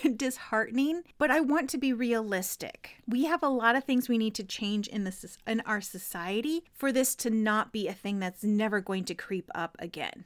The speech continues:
And I don't want to sell you this bill of false hope that you're going to if you just follow this X Y Z program.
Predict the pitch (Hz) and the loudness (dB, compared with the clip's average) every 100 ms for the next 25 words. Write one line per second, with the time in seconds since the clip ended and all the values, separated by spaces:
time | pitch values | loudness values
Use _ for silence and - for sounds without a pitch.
0 | - 208 226 196 - 247 254 - 226 - | -6 0 0 0 4 4 4 2 -2 -2
1 | 240 - 208 208 208 202 190 190 - 208 | -6 -4 -2 0 -2 -2 -2 -4 -8 -4
2 | 196 185 185 - 202 190 190 175 - - | -2 -2 -4 -8 -10 -4 0 0 -2 0
3 | 262 226 - 220 208 208 196 190 180 226 | 4 4 2 -4 -4 -2 -2 -2 -4 0
4 | 233 220 - 196 180 180 - 247 - 233 | 0 0 -2 -2 -2 -4 -4 -4 -2 -2
5 | 196 202 - - 180 175 170 170 - - | 0 -2 -4 -4 -4 -2 -4 -6 -8 -10
6 | - - - 175 156 165 165 - 143 - | -12 -12 -6 -6 -4 -8 -10 -8 -10 -8
7 | - - | -12 -14